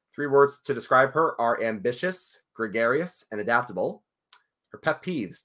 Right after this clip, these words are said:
tardiness, pessimism, and slow drivers. She is most, um, the accomplishment she's most proud of is that her parents are Mexican immigrants who became teenage parents at the age of sixteen,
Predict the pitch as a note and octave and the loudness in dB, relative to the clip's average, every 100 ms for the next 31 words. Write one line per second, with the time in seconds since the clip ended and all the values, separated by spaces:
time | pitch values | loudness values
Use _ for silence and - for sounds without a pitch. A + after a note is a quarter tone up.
0 | - D3 D3+ G#2 D#2+ - - _ _ _ | -2 2 2 0 -8 -12 -18 _ _ _
1 | - E3+ F3 E3 E3+ F3+ F#3 F3+ - A2+ | -10 -8 -4 -6 -4 -6 -6 -10 -8 -8
2 | A2 - A#2 C#3+ - B2 C3 D#2 E2 - | -8 -6 0 2 2 2 0 -4 -10 -16
3 | _ _ _ _ _ _ _ _ - B2+ | _ _ _ _ _ _ _ _ -10 -8
4 | A2+ A#2 C#3 C3+ - - - A#2 A2+ A2+ | -2 0 0 -4 -14 -12 -2 0 0 -2
5 | A#2 A#2 D3+ C#3+ - C#3 C3 A#2 A#2 - | -6 -4 -4 -4 -6 -6 -6 -4 -4 2
6 | D#3 C3 A#2 A2 G#2 A2+ A2 A2+ - C#3 | 4 6 4 0 -2 -4 -2 -8 -4 0
7 | D3+ D3 - A2 A#2 C#3+ D#3 C#3+ D3 A#2 | 0 -2 -4 -4 -4 -6 -2 0 0 0
8 | A2 G#2 - G#2+ A2 A2+ A2 G#2 - C3 | -2 -4 -10 -12 -10 -8 -8 -8 -8 -8
9 | B2+ - C3+ C3 C3 A2+ A#2 A2+ - G#2 | -8 -8 -6 -6 -8 -8 -8 -8 -12 -12
10 | - A2+ A2 | -8 -6 -6